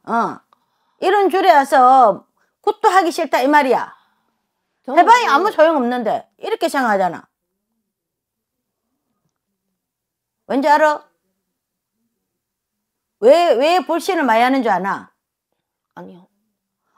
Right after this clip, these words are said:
Speaker 1: 엄마 자체, 친정의 자체도 오기 때문에 아무 소용이 없다고 생각을 해.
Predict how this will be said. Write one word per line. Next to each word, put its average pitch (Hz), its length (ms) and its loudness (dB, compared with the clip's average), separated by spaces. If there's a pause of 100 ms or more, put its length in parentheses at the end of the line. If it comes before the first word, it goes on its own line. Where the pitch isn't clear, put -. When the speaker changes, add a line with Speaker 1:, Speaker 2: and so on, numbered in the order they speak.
Speaker 1:
엄마 392 420 0
자체, 311 360 -6
친정의 330 480 -4
자체도 240 640 -6 (680)
오기 277 300 -8
때문에 190 480 -10
아무 269 240 -6
소용이 240 320 -8
없다고 214 340 -8
생각을 156 460 -18
해. 156 100 -20